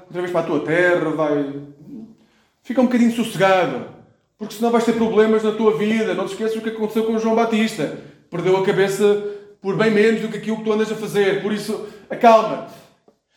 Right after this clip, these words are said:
E diante desta Chamado de atenção, nós temos que reconhecer quem é Herodes Antipas. Herodes Antipas não é Herodes o Grande. Herodes o Grande era realmente terrível, que mandava matar as pessoas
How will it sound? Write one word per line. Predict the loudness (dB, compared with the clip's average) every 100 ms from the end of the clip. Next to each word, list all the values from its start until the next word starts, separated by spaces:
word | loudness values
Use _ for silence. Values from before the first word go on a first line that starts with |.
| _
E | -12
diante | -2 2 4
desta | 4 4 2 0 -2 -12 -20 _ _ _ -4
Chamado | 2 4 4
de |
atenção, | 2 0 2 2 2 2
nós | 0
temos | -2
que | -2
reconhecer | -4 -2 -2 -2
quem | 0
é | 2 2
Herodes | 4 2 2 0
Antipas. | -4 -6 -8 -8
Herodes | -6 -4 -4
Antipas | -4 -6 -4
não | -2
é |
Herodes | 2 2 0
o | 0
Grande. | 4 4 2 -2 -6
Herodes | -6 -6 -4
o |
Grande | -4 -2 -2
era | -4 -8 -12 -16 -2
realmente | 2 2 2
terrível, | 2 2 2 2 0 0 -8 -18 -18
que | -8
mandava | -2 0 0
matar | 0 -2 -2
as | -2 -8
pessoas | -14 -2 2 4 4 0